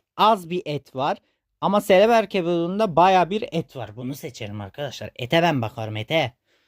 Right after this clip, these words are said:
Gaziantep <laughs> değil.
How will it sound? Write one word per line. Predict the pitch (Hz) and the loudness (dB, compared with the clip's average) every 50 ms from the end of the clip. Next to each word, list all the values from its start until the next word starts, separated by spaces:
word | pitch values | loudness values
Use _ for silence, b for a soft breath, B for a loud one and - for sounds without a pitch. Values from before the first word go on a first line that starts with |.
| _ _ _ _ _ _ _ _ _ _ _ _ _ _ _ _ _ _ _ _ - | _ _ _ _ _ _ _ _ _ _ _ _ _ _ _ _ _ _ _ _ 0
Gaziantep | 156 170 190 208 220 240 240 233 - 220 - | 2 4 4 4 2 0 0 0 -2 -6 -6
<laughs> | 190 151 147 135 120 123 151 156 127 123 135 | -4 -4 -2 -2 -2 0 0 0 -2 -4 -8
değil. | 131 117 127 180 190 170 151 160 180 | -8 -2 2 4 4 4 4 2 0